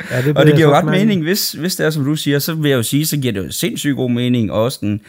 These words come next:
Speaker 1: en god
Speaker 2: Mm.
Speaker 1: måde til at smide endnu et, øh, endnu et spor, øh, ind i den her film, hvor at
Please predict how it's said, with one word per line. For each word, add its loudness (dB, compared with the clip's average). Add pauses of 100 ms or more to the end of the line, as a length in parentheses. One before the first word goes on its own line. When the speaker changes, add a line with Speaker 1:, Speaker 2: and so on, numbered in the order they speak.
(220)
Speaker 1:
en 0
god 2
Speaker 2:
Mm. 0
Speaker 1:
måde 0
til -4
at 0
smide -2
endnu 4
et, -4
øh, 0 (380)
endnu 0
et -4
spor, -4
øh, -6
ind -4
i -6
den -2
her -2
film, -4
hvor -4
at -8